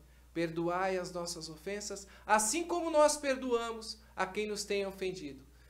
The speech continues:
Não nos deixei cair em tentação, mas livrai do mal. Amém. Está feito, está feito, está feito. Assim é, assim é, assim é. Pedindo a energia do reiki das águas, pedindo a energia da força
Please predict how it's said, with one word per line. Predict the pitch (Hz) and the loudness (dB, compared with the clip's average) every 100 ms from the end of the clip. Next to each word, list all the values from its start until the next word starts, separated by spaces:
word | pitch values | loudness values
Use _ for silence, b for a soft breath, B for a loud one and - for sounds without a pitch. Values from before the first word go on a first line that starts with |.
| b | b
Não | 151 208 | 0 2
nos | 220 196 | 0 0
deixei | 202 196 190 185 180 | 0 0 2 2 0
cair | 175 170 | -2 -2
em | 170 | -4
tentação, | 170 165 156 - 170 175 B - | -8 -8 -8 -8 -8 -8 B -6
mas | 160 175 170 | 0 0 0
livrai | 170 156 156 156 | -4 -2 -2 -2
do | 156 | -6
mal. | 147 139 143 - - - | -6 -6 -8 -14 -20 -4
Amém. | 160 175 156 147 - b b - | -2 0 -4 -6 -12 b b -10
Está | - 147 | -4 -2
feito, | - - 208 262 - | -4 6 6 6 0
está | - - 185 | -4 -4 -4
feito, | - 190 185 | 0 2 2
está | 180 - 151 | -4 -8 -8
feito. | - 233 269 294 - B B - | 0 0 0 -8 -16 B B 0
Assim | 208 - 226 220 | 2 2 0 0
é, | 214 208 - | 0 -2 -6
assim | - 180 - 202 | -2 -2 0 0
é, | 180 170 | 2 2
assim | 170 - 175 156 | -2 -4 -4 -4
é. | 123 B B - | -6 B B -10
Pedindo | 156 156 214 240 | -6 -4 2 4
a | 233 | 4
energia | 220 208 165 208 226 214 - - | 4 0 0 0 0 0 -4 -12
do | 143 196 | 0 0
reiki | - 233 - 285 | 2 -2 -2 2
das | 277 262 226 | 4 4 4
águas, | 214 202 190 - | 4 2 -2 -6
pedindo | 185 170 185 | -8 -4 0
a | 180 | 0
energia | 180 175 165 170 | 0 -2 0 0
da | 160 | -2
força | 156 - 220 233 - | -6 0 2 2 -2